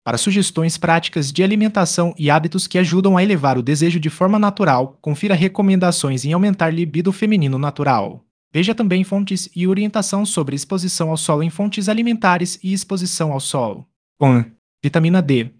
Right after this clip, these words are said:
peixes gordos, ovos, cogumelos expostos ao sol. Dois,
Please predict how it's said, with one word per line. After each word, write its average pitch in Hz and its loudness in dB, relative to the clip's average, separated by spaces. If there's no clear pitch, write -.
peixes 190 4
gordos, 131 0
ovos, 123 0
cogumelos 185 2
expostos 160 2
ao 175 6
sol. 113 -2
Dois, 143 2